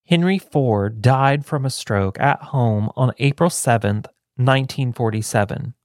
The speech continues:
in Michigan, at the age of eighty-three. His holdings in Ford stock went to the Ford Foundation, which had been set up as a means of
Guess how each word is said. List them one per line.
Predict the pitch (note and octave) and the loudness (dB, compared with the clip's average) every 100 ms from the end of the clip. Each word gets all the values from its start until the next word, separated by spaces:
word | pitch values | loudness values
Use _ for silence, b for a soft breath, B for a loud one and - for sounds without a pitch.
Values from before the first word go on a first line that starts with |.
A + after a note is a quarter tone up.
| _ | _
in | - C3+ F3 | 2 4 4
Michigan, | D3 - A2+ F2 F2 A#2+ - _ - | 2 0 -4 -6 -8 -10 -14 _ -2
at | C3 - | -2 2
the | A#2+ A2+ | 0 2
age | G#2 G#2 G#2 - | 0 -2 -6 -6
of | B2 | -2
eighty-three. | A#2 G#2 G#2+ - A#2+ G#2 - A#2+ _ _ _ _ _ _ _ _ _ _ _ _ | 0 0 -4 -4 -4 -4 -6 -14 _ _ _ _ _ _ _ _ _ _ _ _
His | - F3 D3 | 0 0 2
holdings | C3 E3+ F3+ F#3 F3 D#3 | 2 2 2 0 0 0
in | C#3+ | 0
Ford | - D#3 D3 | 0 -2 -2
stock | - D3 D3 - | -2 0 0 0
went | B2 C#3 | 0 0
to | - | -4
the | C#3 | -6
Ford | - B2+ B2 B2 | -4 -2 -2 0
Foundation, | C#3 E3 D#3+ A#2 G2+ A2 A2 A#2+ _ _ - | 0 2 2 0 -2 -6 -6 -8 _ _ 0
which | D#3 G3 | 2 4
had | E3+ C#3+ | 2 2
been | B2+ A#2+ | 0 -2
set | - C3+ | 0 2
up | C3+ C#3+ | 2 2
as | B2 A#2 | 2 0
a | |
means | A2 A#2+ A#2+ B2 - | -2 -2 -2 -2 -4
of | A#2+ A2+ G#2+ | -4 -4 -4